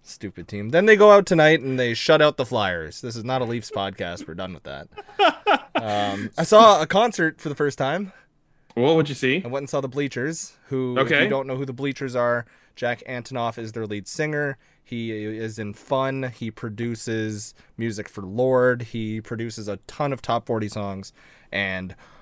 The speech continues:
Speaker 1: holy shit, that was amazing. It was at a, a venue that Drake just built called History, and it was
Speaker 2: Damn.
Speaker 1: phenomenal. It was the first show ever played there.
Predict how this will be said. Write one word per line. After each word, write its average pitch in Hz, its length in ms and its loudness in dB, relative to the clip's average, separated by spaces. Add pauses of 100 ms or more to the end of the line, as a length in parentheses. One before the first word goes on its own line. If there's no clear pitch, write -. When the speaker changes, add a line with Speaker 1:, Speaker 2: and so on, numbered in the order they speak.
(240)
Speaker 1:
holy 156 440 4
shit, 147 280 0
that 123 100 4
was 117 160 0
amazing. 87 440 -6 (120)
It 107 80 -6
was 107 400 -6
at 123 180 2
a, 117 240 -2
a 131 100 0
venue 135 480 2
that 120 220 0
Drake 120 380 -4
just - 320 -6
built 143 260 -2
called 98 260 -6
History, 151 600 -2 (560)
and 98 640 -4 (280)
it 117 180 -4
was 101 260 -4
Speaker 2:
Damn. 101 240 0 (220)
Speaker 1:
phenomenal. 90 840 -8
It 123 100 -4
was 127 140 -4
the 127 60 -6
first 131 260 0
show 127 180 4
ever 101 180 -2
played 127 340 0
there. 123 300 2